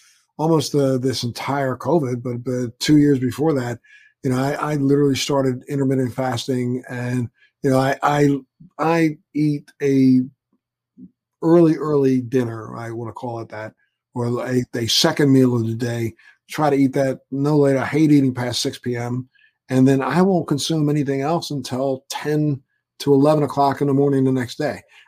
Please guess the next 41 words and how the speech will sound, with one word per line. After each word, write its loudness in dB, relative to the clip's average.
I -16
try 0
to 2
make 0
sure 0
that 0
I 0
get 0
at -2
least 2
fourteen -2
hours, 0
twelve 2
to -4
fourteen 0
hours -2
between -2
my -6
end 0
of 2
the 0
day 2
meal 0
and -4
my -2
beginning 0
of 2
the 0
day -6
meal. -10
And -8
sometimes 4
I'll 4
go 2
without 0
even -4
grabbing 0
that -6
early 0
day -2
meal, -6